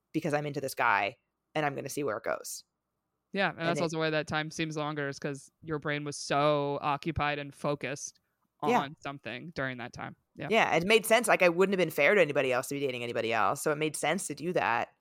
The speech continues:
Speaker 2: Mm-hmm.
Speaker 1: But, yeah, looking back on it, I was like, "Damn, that was not actually that long."
Speaker 2: No, not at all. Uh, okay, so first dates.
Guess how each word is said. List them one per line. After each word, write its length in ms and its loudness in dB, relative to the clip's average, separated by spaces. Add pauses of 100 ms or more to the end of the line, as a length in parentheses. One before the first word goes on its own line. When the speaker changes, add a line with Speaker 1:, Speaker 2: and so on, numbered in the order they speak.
(460)
Speaker 2:
Mm-hmm. 80 -10
Speaker 1:
But, 400 4
yeah, 220 4
looking 260 -6
back 220 -2
on 160 -2
it, 100 -8
I 40 -18
was 160 -16
like, 100 -20 (160)
"Damn, 240 -10
that 100 -12
was 180 -14
not 300 -12
actually 380 -10
that 200 -8
long." 460 -2 (800)
Speaker 2:
No, 320 -2 (260)
not 180 -4
at 80 -4
all. 160 -8 (1040)
Uh, 440 4
okay, 300 2
so 200 -2 (260)
first 220 0
dates. 460 0